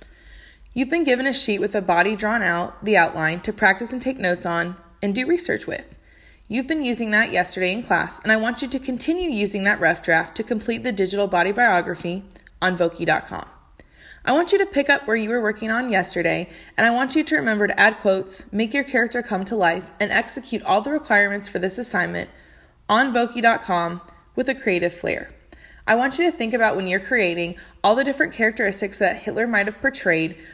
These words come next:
whether they're positive or negative. I want you to use the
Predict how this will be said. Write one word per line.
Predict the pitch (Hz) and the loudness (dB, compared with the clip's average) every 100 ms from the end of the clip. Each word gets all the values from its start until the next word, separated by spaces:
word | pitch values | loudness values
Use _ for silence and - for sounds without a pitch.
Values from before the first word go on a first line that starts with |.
| - | -2
whether | 240 254 262 | 0 2 2
they're | 277 | 0
positive | 277 220 226 254 269 | 0 0 0 0 -2
or | - 311 | 2 2
negative. | 254 - - - - - - - - - - - - - | 0 -4 -8 -12 -16 -20 -20 -20 -20 -20 -20 -20 -4 2
I | |
want | 233 254 269 | 4 2 4
you | 339 | 4
to | 330 | 4
use | 240 226 214 | 2 0 0
the | 214 202 | 0 0